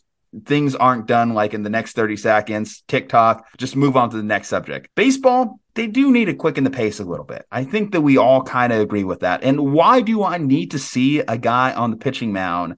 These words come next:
readjust his crotch every thirty seconds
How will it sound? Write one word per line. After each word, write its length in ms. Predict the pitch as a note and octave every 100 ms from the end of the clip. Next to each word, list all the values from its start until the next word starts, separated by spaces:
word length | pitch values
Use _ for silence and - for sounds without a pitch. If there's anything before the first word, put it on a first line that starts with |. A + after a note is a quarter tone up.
| -
readjust 540 | A#2 C#3+ C3+ C#3 C#3
his 120 | B2+ -
crotch 560 | - B2+ A#2 G2+ -
every 540 | - A#2 C3 B2 A#2 - -
thirty 260 | B2+ B2+
seconds 680 | A2+ B2 A#2 A2 G2 F2+ -